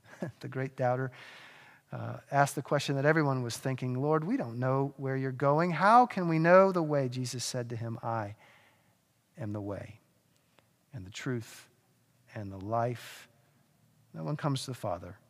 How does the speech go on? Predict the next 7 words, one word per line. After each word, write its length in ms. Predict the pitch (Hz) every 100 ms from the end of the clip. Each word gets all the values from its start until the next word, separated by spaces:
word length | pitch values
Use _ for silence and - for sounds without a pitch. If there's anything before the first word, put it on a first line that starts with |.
| _ _ _ _ _ _ _ _ _ _
except 380 | 135 - 127 117
through 280 | - - 110
me." 300 | 104 104 107 _ _ _ _ _ _ _ _ _ _ _ _ _ _ _ -
He's 140 | 110
made 180 | 131 143
a 60 |
way. 260 | 123 95 95